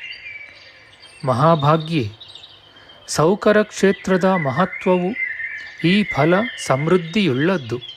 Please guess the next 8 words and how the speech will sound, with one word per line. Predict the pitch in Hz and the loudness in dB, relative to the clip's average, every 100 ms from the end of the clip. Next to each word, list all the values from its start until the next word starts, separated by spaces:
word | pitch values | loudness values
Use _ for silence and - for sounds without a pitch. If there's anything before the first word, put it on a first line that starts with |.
| - - - - - - - - - - - - - | -20 -20 -20 -18 -16 -16 -18 -18 -16 -16 -16 -16 -6
ತಿರ್ಯಕ್ | 156 147 170 165 139 | 0 4 4 2 0
ಜಂತುಗಳು | 151 160 175 165 170 170 214 - - - - - - | -2 0 0 2 2 0 -2 -12 -20 -20 -20 -18 -2
ಆ | 143 160 | 2 2
ಜನ್ಮವನ್ನು | 139 131 165 190 185 180 175 180 220 - | 2 0 4 4 4 2 0 0 -4 -2
ಅಲ್ಲಿ | - 170 175 175 | 0 2 2 0
ಕಳೆದುಕೊಂಡು | - 127 151 180 175 170 170 180 - - - - - - | -2 0 2 2 0 -2 0 -2 -4 -14 -20 -20 -20 -18
ಶ್ವೇತದ್ವೀಪವನ್ನು | - - 156 175 214 165 160 185 196 180 185 180 190 - - | -12 2 2 4 2 2 0 0 0 0 0 -2 -4 -6 -12
ಸೇರಿದವು. | - 131 147 226 160 123 | -6 -2 2 2 2 0